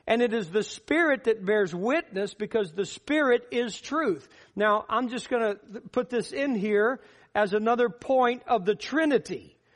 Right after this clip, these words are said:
The Spirit is truth, right? And now we're speaking of the Spirit. And the Spirit is something separate than Jesus, but they're all one.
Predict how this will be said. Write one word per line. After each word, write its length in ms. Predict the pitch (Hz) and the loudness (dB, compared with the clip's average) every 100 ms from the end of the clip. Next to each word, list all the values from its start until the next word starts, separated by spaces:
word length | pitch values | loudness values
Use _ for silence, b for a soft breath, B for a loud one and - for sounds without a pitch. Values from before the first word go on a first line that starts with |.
| b b b b b b - | b b b b b b 2
The 120 | 220 | 2
Spirit 640 | - - 277 330 349 320 | 0 -4 2 4 4 2
is 260 | - 214 - | 0 -2 -4
truth, 400 | - 208 151 135 | -6 -2 -2 -2
right? 560 | 196 214 240 330 - - _ _ b b b b | 0 4 4 2 -4 -20 _ _ b b b b
And 140 | 214 | 0
now 280 | 220 294 339 | 4 4 4
we're 100 | 294 | 2
speaking 520 | - - 269 - 254 | -2 -2 -2 2 2
of 180 | 269 208 | 2 0
the 80 | 226 | -2
Spirit. 540 | - - 302 302 165 - | -4 -4 2 2 2 0
And 140 | 226 | 0
the 80 | 226 | 0
Spirit 500 | - - 277 349 349 | -2 -2 0 0 0
is 180 | 254 214 | -4 -4
something 520 | - 247 233 226 214 | -2 -2 0 -2 -4
separate 580 | - - 294 - 247 233 | -2 2 2 2 -4 -2
than 220 | 226 208 | -2 -4
Jesus, 520 | 156 269 320 196 220 | -4 -2 -2 -2 -6
but 200 | - 208 | -4 -4
they're 180 | 208 202 | 0 2
all 300 | 202 269 302 | 4 4 4
one. 420 | 233 180 226 302 | 2 2 0 -4